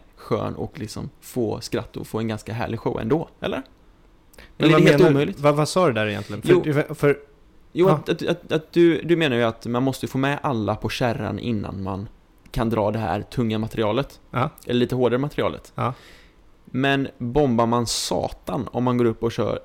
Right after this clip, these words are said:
Speaker 1: det hårda materialet först? Gör man alltid det? Eller finns det inte någon, alltså typ Henrik Dorsin, kan inte han gå upp och säga något sånt direkt? Eller är det just att man måste jobba in?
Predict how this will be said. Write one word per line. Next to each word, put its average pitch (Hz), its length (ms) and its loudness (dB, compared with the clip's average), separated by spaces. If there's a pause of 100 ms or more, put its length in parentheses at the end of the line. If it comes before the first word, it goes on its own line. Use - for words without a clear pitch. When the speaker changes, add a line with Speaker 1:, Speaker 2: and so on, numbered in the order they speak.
(140)
Speaker 1:
det 113 160 -8
hårda 117 260 0
materialet 104 440 -6
först? - 240 -2
Gör 131 100 -2
man 135 180 0
alltid 156 380 -2
det? 131 40 2
Eller 120 100 -2
finns 123 220 -4
det - 80 -6
inte 131 220 -4
någon, 143 300 -2
alltså - 180 -6
typ - 220 -4
Henrik 117 280 -2
Dorsin, 120 360 -4
kan 151 80 -2
inte 151 120 -6
han 127 160 -2
gå 123 80 2
upp - 220 -4 (280)
och - 200 -8
säga 113 220 -2
något 110 120 -6
sånt 107 300 -6
direkt? 139 400 -2
Eller 117 180 0
är 110 80 0
det 123 80 -2
just 117 520 -4
att 107 140 -10
man 117 100 -4
måste 113 180 -4
jobba 113 360 0
in? 127 180 -4